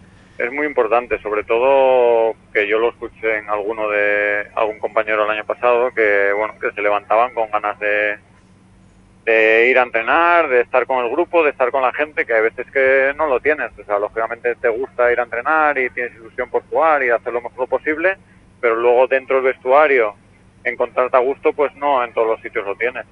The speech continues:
Entonces, bueno, eso es, es clave y más en esta situación que estamos viviendo,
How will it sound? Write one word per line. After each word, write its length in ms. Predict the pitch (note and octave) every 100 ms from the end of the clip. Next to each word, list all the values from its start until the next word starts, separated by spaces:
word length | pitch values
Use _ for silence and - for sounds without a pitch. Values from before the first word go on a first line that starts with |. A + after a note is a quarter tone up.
| -
Entonces, 420 | G#2 G2+ A2 G2+
bueno, 240 | A#2 A2 - - -
eso 440 | G#2 G#2 G#2 G#2+
es, 80 | A2 - -
es 80 | A#2 -
clave 880 | B2 C3+ C#3+ D3+ D3 B2+ A#2 A2 A2
y 40 |
más 260 | A2 A#2+ -
en 120 | A#2+
esta 220 | B2+ C#3+ C3
situación 300 | C3 B2 B2
que 60 |
estamos 300 | A#2+ B2+ B2+
viviendo, 340 | C3 C#3+ E3